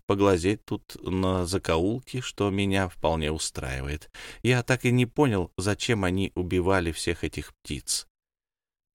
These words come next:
Дар занялся фехтованием, и я тренируюсь с ним на заднем дворе. Он в маске и разном защитном снаряжении, а на кончик шпаги надевает резиновый наконечник.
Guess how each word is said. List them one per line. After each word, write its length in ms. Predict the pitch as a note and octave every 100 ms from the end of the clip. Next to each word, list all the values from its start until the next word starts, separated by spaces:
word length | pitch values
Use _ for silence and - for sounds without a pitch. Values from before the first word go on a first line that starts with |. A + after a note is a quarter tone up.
| _ _
Дар 480 | - F#2+ G2+ G2 G2 -
занялся 640 | F#2 F#2 F2+ E2 - E2+
фехтованием, 760 | F#2+ - G2 F#2 A2 A#2 A2+
и 160 | - G#2
я 160 | A2 A#2+
тренируюсь 720 | A2+ G#2+ A2 A#2 A#2 - - -
с 220 | G#2+ -
ним 320 | G#2 G2+ G2
на 340 | F#2+ F#2 F2+ F2
заднем 460 | F2+ F2 E2 E2+
дворе. 440 | D#2+ D#2+ D2 B1+ - - - -
Он 160 | A#2+ A#2+
в 80 | G#2
маске 640 | F#2+ G2+ - - G#2 G2 _ _ -
и 280 | D#2 D2+ D2 -
разном 600 | E2 F2 E2+ F2 F2 -
защитном 580 | F#2 E2+ - F#2 - F2+
снаряжении, 800 | - F#2 F2+ D#2+ D#2 D#2 D#2 - - - - _ _
а 120 | D#2 D#2
на 160 | D#2
кончик 420 | - G#2 A2+ -
шпаги 420 | - - G#2+ A2 G#2+
надевает 600 | G#2 F2+ F#2 F#2+ F#2 F#2+
резиновый 540 | E2+ E2 E2 D#2 D2+
наконечник. 840 | D2 - C#2 C2+ A#1+ - C#2+ -